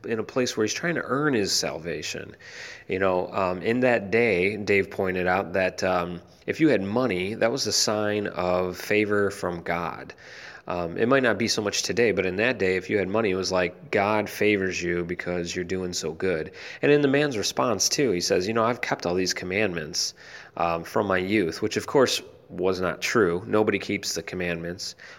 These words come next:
We all break God's laws, and God says if we even break one of his laws that we're guilty of,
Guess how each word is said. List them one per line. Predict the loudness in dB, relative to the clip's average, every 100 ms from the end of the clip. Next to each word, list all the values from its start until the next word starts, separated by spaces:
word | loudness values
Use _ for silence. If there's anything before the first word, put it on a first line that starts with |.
| 0
We | 4
all | 4
break | 4 2 2
God's | -2 -2
laws, | 0 2 4 2
and | -2 -8 -16 _ _ _ _ _ _ -2
God | 2 4
says | 4 2
if | 0
we | 0 0
even | -2
break | -4 -4
one | 0 2
of | 2
his | 0
laws | 0 2 0 -2
that | -4 -6 -10 -16 -8
we're | 0
guilty | 2 2 -2
of, | -4